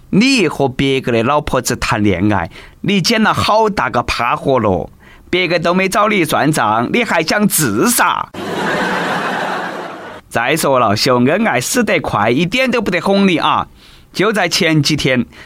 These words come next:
江苏常熟一对情侣，哎，骑一辆自行车，这个女的呢，在自行车的杠杠上坐起，两个人一边骑一边接吻。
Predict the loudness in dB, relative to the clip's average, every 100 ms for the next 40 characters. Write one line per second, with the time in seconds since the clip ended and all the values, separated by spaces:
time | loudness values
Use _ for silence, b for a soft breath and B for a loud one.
0 | B 0 2 2 0 0 2 2 2 2
1 | 2 2 0 0 2 4 4 0 -4 B
2 | -2 0 0 0 2 0 -2 -2 -2 0
3 | 0 2 0 0 B B B -2 0 0
4 | 0 0 0 0 0 0 -2 0 0 2
5 | 2 0 0 0 2 2 0 0 -2 -2
6 | -2 -2 -4 B B -2 0 0 2 2
7 | 2 0 2 2 2 2 2 2 0 0
8 | 0 2 2 2 0